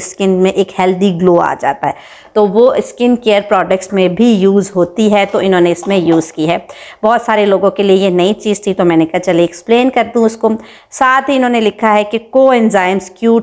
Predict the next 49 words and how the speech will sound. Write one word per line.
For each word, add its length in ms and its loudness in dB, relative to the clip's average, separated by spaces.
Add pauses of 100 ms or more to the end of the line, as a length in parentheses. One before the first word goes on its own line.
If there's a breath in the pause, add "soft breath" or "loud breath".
ten 280 0
भी 140 0
इसमें 380 -4
एडेड 400 -2
है। 180 -12 (240)
अच्छा 160 -2
जी, 160 -2
अब 260 -4
ये 240 0
क्या 200 0
है? 260 0
ये 260 0
एक 400 -2
पावरफुल 640 0
एंटीऑक्सीडेंट्स 1000 -2
है। 140 4
ये 280 0
आपकी 400 -4
स्किन 440 -2
से 220 -2
कोलेजन 560 0
को 120 0
इम्प्रूव 380 -2 (120)
करता 240 -4
है। 120 -2
जि-, 120 -4
जो 180 -2
लोगों 220 2
की 140 -2
स्किन 320 -4 (380 loud breath)
में 120 -2
कोलेजन 440 0
कम 220 0
हो 160 2
रहा 160 2
होता 180 -2
है, 100 0
कोलेजन 440 0
मीन्स 300 0
कि 100 -4
इलास्टिसिटी 760 -2
आपकी 280 -2
स्किन 260 -4
पे 140 -2
कम 220 -2
हो 120 2
रही 160 0
होती 320 2
है, 120 2